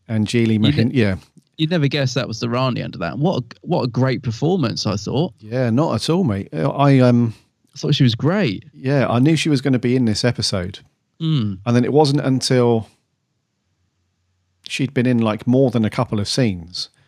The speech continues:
Speaker 1: I thought, "Well, we haven't seen Anjali yet." So,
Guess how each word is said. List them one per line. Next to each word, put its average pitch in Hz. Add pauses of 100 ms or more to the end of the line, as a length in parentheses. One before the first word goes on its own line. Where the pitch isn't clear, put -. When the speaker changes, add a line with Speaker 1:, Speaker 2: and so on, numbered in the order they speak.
(220)
Speaker 1:
I -
thought, 117
"Well, 123
we 117
haven't 151
seen 151 (720)
Anjali 98
yet." 107 (600)
So, 117